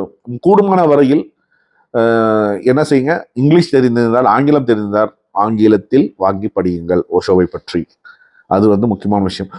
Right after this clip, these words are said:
ஒரு சில புத்தகங்கள், இப்ப செந்தேநீர் அப்படிங்கிற புத்தகத்துல ஓஷோவோட ஜென் விஷயங்களை, அவ்வளோ கிளிம்சஸை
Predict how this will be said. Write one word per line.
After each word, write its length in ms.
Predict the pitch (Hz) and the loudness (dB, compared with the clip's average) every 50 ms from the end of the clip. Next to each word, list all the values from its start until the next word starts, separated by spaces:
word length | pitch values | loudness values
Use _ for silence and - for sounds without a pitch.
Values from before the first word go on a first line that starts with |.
| - - | -8 -2
ஒரு 160 | - 175 190 | 0 0 2
சில 180 | 180 196 190 175 | 4 4 2 2
புத்தகங்கள், 400 | 160 147 - 156 147 131 123 120 | 0 -2 -2 -2 0 0 0 0
இப்ப 100 | 123 110 | 0 0
செந்தேநீர் 500 | 127 151 160 165 147 156 143 147 147 147 | 2 0 0 2 2 2 2 2 4 2
அப்படிங்கிற 300 | 135 127 135 131 135 131 123 | 2 2 0 0 0 0 0
புத்தகத்துல 440 | 127 120 127 127 123 123 135 147 165 202 190 - - | -2 -2 -2 -2 0 0 2 2 2 2 0 0 0
ஓஷோவோட 520 | 131 160 160 - 190 180 165 165 160 147 139 120 113 107 - 110 | 2 2 2 2 2 2 2 2 2 2 2 0 -2 -6 -2 -2
ஜென் 200 | 135 147 156 151 - _ _ _ _ _ _ - | -2 -2 -2 -6 -12 _ _ _ _ _ _ -6
விஷயங்களை, 460 | 113 117 - 147 151 139 135 131 139 135 | -6 -4 0 0 0 2 2 2 2 2
அவ்வளோ 340 | - 113 117 127 147 147 143 127 | 2 2 2 4 4 2 2 2
கிளிம்சஸை 540 | 127 143 151 175 175 - 160 139 135 151 | 2 0 0 0 0 0 0 2 2 0